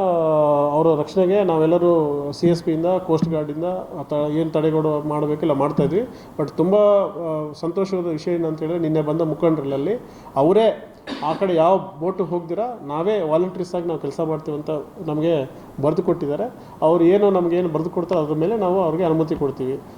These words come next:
ಅವರು ಶಾಂತಿಯುತವಾಗಿ ಪ್ರತಿಭಟನೆ ನಡೀಬೋದು, ಶ-, ಗ-, ಸರ್ಕಾರದ ಗಮನ ತರಿ-, ಆ, ಗಮನವನ್ನು ಅವರು ಸೆಳೀಬೋದು. ಪ್ರಜಾತಂತ್ರ ವ್ಯವಸ್ಥೆಯಲ್ಲಿ ಅವ್ರಿಗೆ ಪ್ರತಿಭಟನೆ ಹಕ್ಕು, ಆ, ಅದನ್ನು ನಾವು ಮಾಡ್ತಾಯಿದ್ವಿ. ಒಂದೇ ಸಮಸ್ಯೆ ಒನ್ ಫಾರ್ಟಿ, ಏನು ಒನ್ ಸಿಕ್ಸ್ಟಿ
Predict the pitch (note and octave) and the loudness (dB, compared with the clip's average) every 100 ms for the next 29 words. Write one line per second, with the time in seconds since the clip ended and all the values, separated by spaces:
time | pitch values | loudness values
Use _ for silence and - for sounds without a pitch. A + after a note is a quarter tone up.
0 | - - F3 F#3+ F3 D#3 D#3+ E3+ E3 E3 | -18 0 2 4 2 2 0 0 -2 0
1 | D#3+ D3+ C#3+ D3+ D3+ D3 C#3+ D3 E3+ E3+ | -2 -2 -4 -4 -4 -2 -2 -2 -2 -4
2 | B2 C3+ B2+ C#3+ D#3+ D#3 C#3 D3 D3 D3 | -6 -6 -4 -2 0 0 -2 -2 -2 -2
3 | C#3+ D3 C#3 C3+ - D3 D3 D#3 D#3 D3+ | -4 -4 -6 -6 -8 -6 0 2 2 2
4 | D3+ B3+ - D3+ C3 B2+ C3+ - - - | 0 -2 2 2 2 -2 -6 -10 -18 -6
5 | D3+ D#3 F#3 F#3 F3+ F3 E3 D#3 D#3 D#3 | 0 2 2 0 -4 -2 -2 0 -2 -4
6 | E3+ D#3 F#3 C4 - - - D3 D3+ C#3+ | -6 -4 -4 -6 -8 -18 -4 0 2 0
7 | D3+ F3 F3 E3+ D3 D3 E3 D3 C#3+ C#3+ | -2 0 0 2 -2 0 -2 0 -2 -4
8 | C#3+ F3+ G#3+ E3 A#3 D4+ - - D3+ - | -2 0 2 2 0 -2 -8 -4 -2 -2
9 | B2 A2+ A2+ - - - A#2+ C3 F#3+ A#3 | -8 -8 -14 -18 -20 -16 -8 -2 2 2
10 | A3+ G#3 G3+ A3 A#3 - - - - D3+ | 2 0 0 -2 -2 -10 -20 -20 -12 -8
11 | F3 G3 G#3 F3 E3+ F#3 F3+ E3 D3+ D#3+ | -2 0 0 0 -2 0 0 0 -2 -4
12 | F#3 F#3 F#3+ F#3 E3 D3 | -6 0 2 2 0 -4